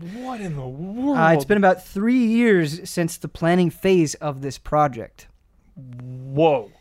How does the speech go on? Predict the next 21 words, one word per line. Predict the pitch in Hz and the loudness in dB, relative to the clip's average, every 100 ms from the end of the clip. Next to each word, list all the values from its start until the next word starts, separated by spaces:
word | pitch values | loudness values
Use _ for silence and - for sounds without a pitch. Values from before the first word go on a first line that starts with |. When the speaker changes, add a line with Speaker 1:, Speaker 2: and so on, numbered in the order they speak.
| _ _ _ _ _ | _ _ _ _ _
Speaker 2:
Um, | 165 160 156 151 | -2 0 0 -4
so | 139 - - 392 226 156 | -6 -2 4 4 4 0
I | 180 262 | 0 0
just | 339 - | 0 -4
wanted | 247 233 | -6 -4
to | 208 | -4
kind | 196 190 | -2 -2
of, | 190 160 | -2 -4
uh, | 175 165 151 | -4 -2 -2
poke | - 214 226 214 | 0 2 2 -2
you | 214 202 208 | -4 -2 -2
at | 180 165 | -2 -2
what | 190 160 208 226 | -2 2 2 2
you | 208 | -4
would | 185 | -4
want, | 151 156 165 | -2 -4 -4
what | 170 | -6
you | 165 | -6
would | 147 | -4
hope | 175 214 | -6 -6
for. | 165 | -8